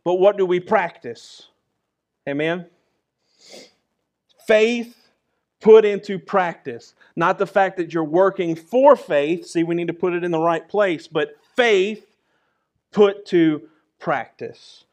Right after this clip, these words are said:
I trust in the faith that I have put in Christ, so I work, right? I trust that what He said was true and is true, so I am going to be rewarded.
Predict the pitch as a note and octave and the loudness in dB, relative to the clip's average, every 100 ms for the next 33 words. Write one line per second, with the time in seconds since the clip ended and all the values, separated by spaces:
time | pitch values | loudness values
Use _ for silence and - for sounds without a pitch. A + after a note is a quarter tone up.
0 | _ _ _ C#3+ C#3 - - A#3+ A3 F#3 | _ _ _ -6 -6 -8 0 4 4 4
1 | G3 - - - _ _ _ _ _ _ | 0 -8 -20 -20 _ _ _ _ _ _
2 | _ _ _ _ E3 D#3 D3 - G#3+ G3+ | _ _ _ _ -4 -4 -6 -2 2 2
3 | F3+ F3 - _ _ _ _ - D3 C#3 | 2 -2 -8 _ _ _ _ -6 -4 -4
4 | C3 - F3+ D3+ - G#3+ F#3+ E3+ D#3+ D#3+ | -6 -2 -2 -2 -4 0 2 2 -2 -10
5 | - - _ _ _ _ _ - C#3+ C3 | -20 -20 _ _ _ _ _ -10 -4 -4
6 | B2+ B2+ A#2 - _ _ _ _ _ _ | -4 -6 -8 -10 _ _ _ _ _ _
7 | _ _ _ _ _ - B2 C3+ - _ | _ _ _ _ _ -8 -6 -8 -14 _
8 | - C#3 - E3+ F3+ F3 D#3 D#3+ D#3 C#3+ | -10 -8 -4 -2 -2 -4 -6 -4 -6 -8
9 | - F3+ F#3+ G3 G3+ - - A3 G3 G#3+ | -6 0 0 0 -4 -4 0 4 4 4
10 | A#3 - _ - D3+ E3+ G3+ A3+ - F3 | -4 -14 _ -10 -8 0 2 2 -2 -2
11 | D#3 E3 G3 - _ _ _ _ _ _ | 0 0 -2 -8 _ _ _ _ _ _
12 | _ _ - D#3 D3+ D3+ D#3 D3+ D#3 D#3 | _ _ -4 0 0 -2 -6 -6 -4 -4
13 | D3+ D#3+ D#3+ F3+ G#3+ G3 C#3+ | -2 -2 2 6 6 6 2